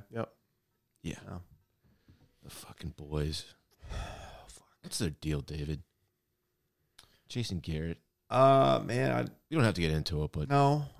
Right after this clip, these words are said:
Speaker 1: You wanna
Speaker 3: I
Speaker 1: call for some heads right now?
Speaker 2: Yeah, I do.
Speaker 1: Who do you want?
Speaker 2: When your team shows up uninspired and flat, like, time after time, and they have to play catch up because they, like, you know, decide to pick it up halfway through the game, like, that's coaching. That's bad coaching.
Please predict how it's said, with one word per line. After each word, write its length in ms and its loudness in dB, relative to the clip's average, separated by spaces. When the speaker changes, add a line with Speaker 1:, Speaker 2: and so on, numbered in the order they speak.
Speaker 1:
You 80 2
wanna 120 4
Speaker 3:
I 40 -2
Speaker 1:
call 200 8
for 100 4
some 140 -2
heads 260 0
right 160 -2
now? 200 -4
Speaker 2:
Yeah, 280 6
I 100 10
do. 320 8
Speaker 1:
Who 60 -2
do 40 4
you 100 6
want? 240 2
Speaker 2:
When 120 0
your 80 2
team 260 4
shows 320 12
up 140 10
uninspired 720 10
and 140 6
flat, 500 4
like, 160 0
time 340 6
after 260 4
time, 380 4
and 880 -12
they 60 2
have 80 4
to 80 0
play 140 8
catch 340 4
up 140 6
because 260 4
they, 120 8
like, 180 4
you 80 -14
know, 80 -2
decide 300 4
to 60 0
pick 240 2
it 60 0
up 180 0
halfway 320 0
through 160 2
the 60 0
game, 360 2
like, 120 0
that's 160 6
coaching. 520 8
That's 140 -4
bad 260 6
coaching. 420 8